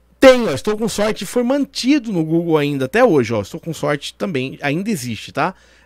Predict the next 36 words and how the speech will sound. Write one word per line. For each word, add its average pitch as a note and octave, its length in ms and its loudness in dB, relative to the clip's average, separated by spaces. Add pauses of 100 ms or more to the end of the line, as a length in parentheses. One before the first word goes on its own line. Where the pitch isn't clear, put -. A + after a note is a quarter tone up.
No C#3+ 200 -2
Google, B2 580 -2
olha D3 200 0
que D#3 100 -10
legal. C3+ 300 -2 (300)
Aqui A3+ 240 0
é A3+ 40 8
o A3 40 10
About F3+ 360 4
Google, C4 380 2
vamos F#3 160 0
ver, F3 100 2
vamos G#3 220 2
ver F3 80 2
nessa D3+ 340 -2
época E3+ 320 0
como E3+ 240 -8
que - 140 -4
era E3+ 160 2
o D3+ 60 2
About B2+ 280 -2
Google. G#3+ 300 -4 (220)
Ó, G3 120 6
Stanford F#3+ 1200 2
Linux C4+ 480 -2
Search, A#3+ 920 2
olha F#3+ 160 0
que - 80 -6
legal, D3 400 4 (140)
tá? F3 180 4 (180)
Linux, A3 720 0 (300)
entra C3 200 -4
no A3 140 0
Linux D#3 460 -2
aqui, C3+ 180 -8
Search. C#3 480 -2